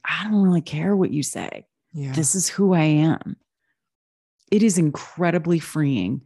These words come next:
Speaker 1: to then make all those other decisions that come.
Speaker 2: Mm-hmm.
Speaker 1: So, like, do I have to draw a boundary with this person? I don't sit and stew on it. I know, yep,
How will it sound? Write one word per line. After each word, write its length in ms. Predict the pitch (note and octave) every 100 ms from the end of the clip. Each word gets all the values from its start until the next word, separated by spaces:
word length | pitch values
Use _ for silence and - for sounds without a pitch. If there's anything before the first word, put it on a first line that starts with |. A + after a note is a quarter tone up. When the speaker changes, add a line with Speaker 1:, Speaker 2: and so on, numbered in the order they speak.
| _ _ -
Speaker 1:
to 120 | F3
then 260 | D3+ D3+ D3+
make 200 | C3+ - -
all 400 | D3 D3+ D3+ D3+
those 240 | D3+ D3
other 220 | C#3+ C3 B2+
decisions 540 | B2+ - D3+ G#2+ G#2+
that 160 | - -
come. 340 | G#2 D#2 D3 - _ _ _ _ D3+
Speaker 2:
Mm-hmm. 460 | A#2 G#2 G#2 G2+ G#2
Speaker 1:
So, 200 | - D3+
like, 260 | D3 C#3
do 180 | C#3 F3+
I 60 | F#3
have 200 | F3+ F3
to 100 | D#3
draw 280 | D#3+ D#3+
a 40 | E3
boundary 360 | D#3+ E3 F3
with 140 | F3 F3+
this 140 | F#3
person? 400 | - F#3+ - G3 -
I 160 | E3+
don't 220 | F#3 D3+ -
sit 200 | - -
and 120 | C#3
stew 320 | - - A3+
on 180 | B2+ -
it. 120 | - - _
I 140 | E3 D#3+
know, 540 | C3+ C#3+ A2+ - - -
yep, 300 | D3+ -